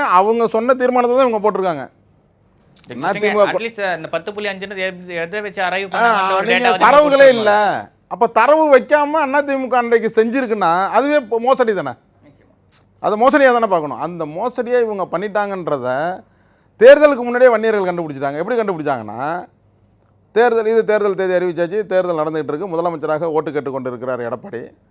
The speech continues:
Speaker 1: <clears throat> தென் மாவட்டத்தில் இருக்கிற சில அமைச்சர்கள், அவர், அவ-, அவருடைய அமைச்சரவையில் அண்ணா தி மு க அமைச்சராக இருந்தவர்கள்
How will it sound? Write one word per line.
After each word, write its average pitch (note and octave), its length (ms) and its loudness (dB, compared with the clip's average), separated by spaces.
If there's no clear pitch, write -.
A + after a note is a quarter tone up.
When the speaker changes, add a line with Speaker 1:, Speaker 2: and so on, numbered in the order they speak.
Speaker 1:
<clears throat> A#3+ 340 4
தென் A3+ 220 0
மாவட்டத்தில் A3 540 2
இருக்கிற D3+ 360 -4
சில A#2 200 -4
அமைச்சர்கள், A2 480 -10
அவர், D3 180 2
அவ-, D3+ 360 0
அவருடைய D#3+ 340 0
அமைச்சரவையில் D3+ 600 -4
அண்ணா D#3 140 -4
தி D#3+ 140 -8
மு D3+ 80 -10
க C3+ 80 -4
அமைச்சராக C3 500 -4
இருந்தவர்கள் A#2+ 500 -8